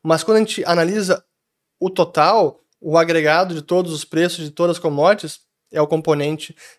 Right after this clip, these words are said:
de demanda, o choque monetário. Mas voltando aqui, mais uma. Ó, a produção industrial na China, acima da pandemia e bastante acima. Crescimento das exportações da China, também acima.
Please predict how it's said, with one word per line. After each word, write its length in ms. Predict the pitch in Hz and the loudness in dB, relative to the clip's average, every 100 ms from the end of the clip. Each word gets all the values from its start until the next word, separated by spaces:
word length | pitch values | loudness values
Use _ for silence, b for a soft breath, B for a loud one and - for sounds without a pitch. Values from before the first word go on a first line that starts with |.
| - | -16
de 240 | 147 151 | -10 -4
demanda, 480 | 156 160 139 143 156 | 2 2 2 0 0
o 60 | 147 | -4
choque 400 | - 143 135 147 | -2 -4 -4 -6
monetário. 580 | 143 170 170 131 156 - B B B | -4 -4 -4 -8 -8 -14 B B B
Mas 260 | 160 214 | 0 2
voltando 760 | 180 233 240 208 233 254 185 160 | 2 2 2 4 4 4 2 2
aqui, 360 | 151 - 196 - _ | 0 -6 -10 -10 _
mais 340 | 156 175 190 | 0 2 2
uma. 280 | 175 151 131 - B B B B | 0 -2 -6 -12 B B B B
Ó, 120 | 147 | 2
a 60 | 139 | 4
produção 360 | 170 160 233 | 2 2 2
industrial 320 | 240 - 202 | 2 2 4
na 100 | 208 | 4
China, 460 | 190 - 202 165 - _ | 2 0 0 0 -4 _
acima 540 | - 143 - 190 214 202 | -4 -2 -2 0 2 2
da 100 | 196 | 0
pandemia 580 | 202 202 165 180 226 | 0 0 0 0 0
e 120 | 175 175 | -2 -6
bastante 800 | 151 156 170 - - 196 240 185 | -6 -2 -2 -2 0 0 0 -4
acima. 480 | - - 156 135 - b b b | -6 -4 -4 -4 -10 b b b
Crescimento 540 | 170 170 175 170 220 220 | -4 -2 0 2 2 0
das 120 | 190 | -6
exportações 960 | - 208 196 - - 202 247 233 - - | -4 -4 0 -2 0 0 0 -2 -6 -12
da 240 | - 156 214 | -6 0 0
China, 460 | - 208 180 135 - _ B B - | 0 -2 -2 -4 -12 _ B B -8
também 300 | 143 156 202 | -2 0 0
acima. 480 | - 190 160 131 | 0 -2 -4 -6